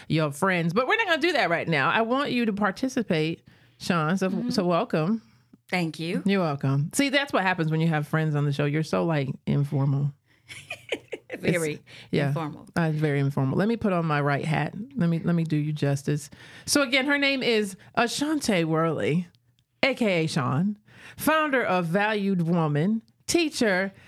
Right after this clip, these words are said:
Speaker 1: preacher, singer, worship leader, if I will say, um, of the good word, of the Bible,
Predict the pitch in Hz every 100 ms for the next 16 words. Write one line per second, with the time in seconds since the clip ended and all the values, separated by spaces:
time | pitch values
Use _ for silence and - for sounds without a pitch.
0 | - - 294 269 220 214 180 185 208 -
1 | - 285 277 214 160 175 220 226 220 214
2 | 185 156 143 139 185 185 165 156 156 151
3 | 147 170 170 156 143 170 208 - - -
4 | 165 160 151 - 247 208 156 170 160 175
5 | 156 165 160 160 156 143 - - 196 175
6 | 170 170 151 160 139 139